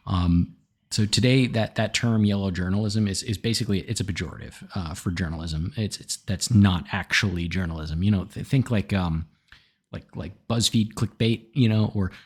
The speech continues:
news based on unconfirmed or no sources at all, what we would call, like, fake news today, or tabloids, just stuff that incites a visceral reaction with the reader to get more readers.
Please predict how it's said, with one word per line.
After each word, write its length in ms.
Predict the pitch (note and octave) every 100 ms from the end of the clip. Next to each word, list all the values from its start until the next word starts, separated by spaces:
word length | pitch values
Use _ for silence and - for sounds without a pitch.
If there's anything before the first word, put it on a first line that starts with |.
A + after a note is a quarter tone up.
| _
news 260 | A#2 B2 A2+
based 280 | A#2+ G#2 A#2
on 160 | G#2
unconfirmed 720 | G2+ A#2 - G2+ G#2 G#2 G#2
or 40 | F2+
no 240 | F2+ F#2+
sources 480 | G2 - F#2+ - F2+
at 80 | F#2
all, 240 | F#2+ G2
what 140 | F#2 F2
we 100 | F#2+
would 140 | F2+
call, 180 | - F2+
like, 120 | E2
fake 300 | - G2 -
news 300 | F2+ F2 F2+
today, 320 | - E2+ F2+ - _ -
or 80 | -
tabloids, 800 | - F#2+ F#2+ G2 F#2 F2+ F#2 - - _ _ -
just 180 | D#3 -
stuff 200 | G#3+ -
that 140 | F#3
incites 560 | B2 - G#2+ G2 F#2+ -
a 80 |
visceral 640 | G2+ F#2+ F#2 F2+ G#2+ F#2+ F2
reaction 760 | E2 D#2 E2 E2+ - D#2 D#2 - - _ -
with 140 | G#2
the 80 | F2+
reader 420 | E2+ G2 F#2+ F#2 - - _ _
to 100 | -
get 140 | C3+ B2
more 120 | G#2+
readers. 400 | A#2 A#2+ -